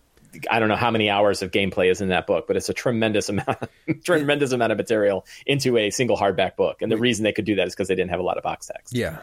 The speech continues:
Speaker 2: yeah. Uh, I mean,
Speaker 1: So,
Speaker 2: they
Speaker 1: yeah,
Speaker 2: were
Speaker 1: the area aspects for me are sort of getting close to that bullet point thing of,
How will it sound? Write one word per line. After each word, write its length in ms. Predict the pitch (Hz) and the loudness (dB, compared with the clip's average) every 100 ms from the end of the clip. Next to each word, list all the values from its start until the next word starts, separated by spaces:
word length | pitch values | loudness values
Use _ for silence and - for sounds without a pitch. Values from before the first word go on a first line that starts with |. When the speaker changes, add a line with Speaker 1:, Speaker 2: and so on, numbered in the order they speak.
| - | -14
Speaker 2:
yeah. 320 | 104 101 85 90 | -8 -6 -6 -8
Uh, 120 | 117 110 | -8 -6
I 120 | 120 | -2
mean, 100 | 156 | 2
Speaker 1:
So, 80 | 156 | 2
Speaker 2:
they 60 | |
Speaker 1:
yeah, 40 | 139 | 2
Speaker 2:
were 60 | |
Speaker 1:
the 100 | 127 | 2
area 220 | 143 143 | 4 4
aspects 380 | 127 120 117 98 | 4 2 0 -2
for 60 | 117 | 0
me 120 | 104 | 0
are 80 | 98 | 0
sort 220 | - 139 | 2 0
of 80 | 120 | 2
getting 240 | 175 170 | 2 2
close 280 | - 165 151 | 2 2 2
to 40 | 160 | 2
that 160 | 139 | 0
bullet 160 | 135 147 | 2 0
point 220 | 147 147 | 0 0
thing 200 | 147 147 | 0 2
of, 280 | 135 113 - | 2 0 -2